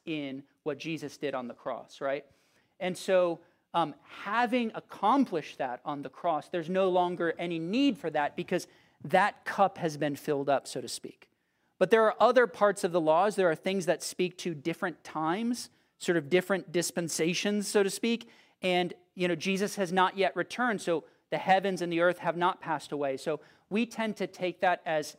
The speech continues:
as sort of meaning, like, one big chunk, like, we can never do away with ceremonial laws until all the other laws are accomplished. But Jesus is saying, uh, none of these things will be able to pass away until there's that,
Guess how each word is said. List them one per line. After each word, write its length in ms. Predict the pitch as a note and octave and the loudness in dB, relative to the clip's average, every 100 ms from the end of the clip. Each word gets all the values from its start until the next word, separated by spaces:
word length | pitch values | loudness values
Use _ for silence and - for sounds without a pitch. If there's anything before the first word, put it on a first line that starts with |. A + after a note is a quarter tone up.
| - | -6
as 160 | E3 | -4
sort 240 | - - E3+ | -4 -6 -6
of 100 | D#3+ | -4
meaning, 300 | E3+ E3+ E3 | -4 -4 -2
like, 240 | D3+ C#3+ _ _ _ | -4 -4 _ _ _
one 440 | D3+ E3+ F#3+ G3 | -4 0 0 0
big 240 | E3+ E3+ D3 | -2 -2 -4
chunk, 420 | - D#3+ G#3+ - _ _ _ - | -6 -4 -4 -12 _ _ _ 0
like, 260 | E3 D3+ - _ | 2 2 -6 _
we 260 | D#3+ E3+ | -6 -4
can 220 | F3+ F3+ F3 | -4 -6 0
never 300 | E3+ F3 D#3 | 0 0 -2
do 180 | E3+ | 0
away 260 | E3 D#3 D#3+ | 0 0 -2
with 160 | D#3 - | -2 -6
ceremonial 800 | E3+ D#3 D3+ D3 D3+ D#3 D#3 | -2 0 0 -2 -2 -2 -2
laws 420 | D3 D3 D3 D3 - | 0 2 2 0 -6
until 380 | E3 - E3 D3 | -12 -6 -6 -4
all 220 | D#3+ D#3 | 0 0
the 180 | D#3 C#3+ | -2 -2
other 300 | D3 D#3 G3 | 0 0 0
laws 340 | G3+ G#3+ A3 - | 0 -2 -4 -4
are 160 | G3 | -4
accomplished. 600 | G3 G3+ G3+ G#3+ G#3+ - _ _ _ E3+ | -4 -4 -4 -4 -8 -12 _ _ _ -6
But 80 | |
Jesus 400 | E3 G3+ F#3+ F#3 | -4 -6 -4 -6
is 140 | F3 D3+ | -8 -6
saying, 420 | F#3 E3+ D#3 D3 - _ _ - | -2 -2 -2 -6 -12 _ _ -4
uh, 160 | D#3 E3 - | -4 -2 -6
none 340 | E3+ G3+ C4+ | 0 2 4
of 120 | A#3 | 2
these 280 | E3+ F3 - | -2 -6 -6
things 400 | - F3+ F3+ - - | -4 -4 -6 -10 -8
will 240 | E3+ G3 G3+ | 2 4 4
be 280 | F#3+ F3+ | 0 0
able 320 | F#3 A#3+ G#3 G3 | 2 4 2 2
to 120 | E3+ | -4
pass 380 | - D#3 C#3+ D#3+ | -8 -8 -6 -6
away 460 | D3 C#3+ C#3 C3+ - | -2 -2 -2 -4 -8
until 560 | E3 - - F#3+ G#3 | -12 -12 -4 2 2
there's 240 | G3 F3 D3 | 2 -2 0
that, 300 | D#3 - | 0 -2